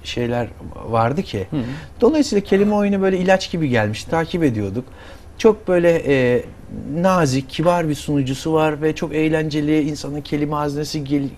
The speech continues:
Speaker 1: gelişiyor falan. Yani çok, çok eğlenceli bir yanı da var. Çok, e, parlak bir sunum falan. Çok heyecanlandık. Abimle katılmak istedik. Telefon açtım. Dedim ki, "İhsan, yani biz de programa katılabilir miyiz?" falan. Gittik. E, gittik.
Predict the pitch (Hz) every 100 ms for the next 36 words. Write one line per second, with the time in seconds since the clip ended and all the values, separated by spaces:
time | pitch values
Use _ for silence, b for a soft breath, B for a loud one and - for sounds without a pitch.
0 | - 143 143 143 147 143 147 B B 214
1 | 202 185 185 190 247 247 - - 220 196
2 | 185 170 165 175 180 180 151 135 147 160
3 | 143 117 180 214 B B - - 262 254
4 | - 175 175 156 147 139 135 - - -
5 | 220 226 214 - - 262 262 135 233 226
6 | 285 B B B B - 359 302 196 175
7 | 160 156 185 226 214 220 220 214 208 202
8 | 208 202 208 - - 120 180 - 214 233
9 | 214 135 - 170 - B B B - 214
10 | 240 - 175 - 165 165 165 175 175 160
11 | 156 - - 175 170 165 165 165 165 156
12 | 170 127 104 - 180 277 311 311 - 113
13 | - b b b b - 120 151 185 330
14 | - 311 -